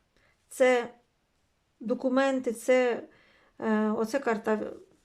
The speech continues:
відстоювання території, оце, кордонів, а це, ну, недостатня охорона, коли кожен може залізти в твою, в твій город і по-, повирвати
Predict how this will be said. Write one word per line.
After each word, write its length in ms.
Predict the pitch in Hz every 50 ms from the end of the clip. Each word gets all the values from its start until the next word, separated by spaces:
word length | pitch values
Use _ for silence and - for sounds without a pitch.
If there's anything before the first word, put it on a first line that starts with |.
| _ - -
відстоювання 720 | 233 247 214 - - - 285 269 254 247 240 233 233 233
території, 640 | 226 240 254 254 247 240 - 311 330 294 240 208 196
оце, 360 | 196 196 - - 196 190 208 - _ _ _ _ - - - -
кордонів, 580 | - 240 240 214 202 226 214 202 202 208 208
а 60 | 220
це, 420 | 220 220 - 285 277 277 269 262 - - _ _ _ _ _ _ _ _ _ _ _ _ _ _ - - _ -
ну, 460 | 330 285 240 220 220 208 196 185 196 311 294 151 311 339 359 370 392 - _ _ _ _ _ -
недостатня 760 | 247 247 240 254 247 - - - 254 226 208 208 214 202 202
охорона, 520 | 202 - 247 254 285 330 440 403 381 320
коли 600 | 320 - 262 247 240 247 240 240 240 233 226 226 - - _ _ _ _ _ _ _ _ _ 311 - - 294 - - - _ _ _ _ _ _ _
кожен 320 | - 277 277 254 254 233
може 180 | 233 220 226 226
залізти 440 | 226 233 247 285 277 - - 262
в 80 | 220 202
твою, 760 | - - 220 214 226 233 220 240 233 233 226 220 214 220 220
в 100 | - -
твій 200 | 208 - 240 233
город 360 | 202 208 233 247 285 285 285 -
і 100 | 220 208
по-, 240 | 214 - 220 214 208
повирвати 540 | - - 226 208 220 220 220 240 240 233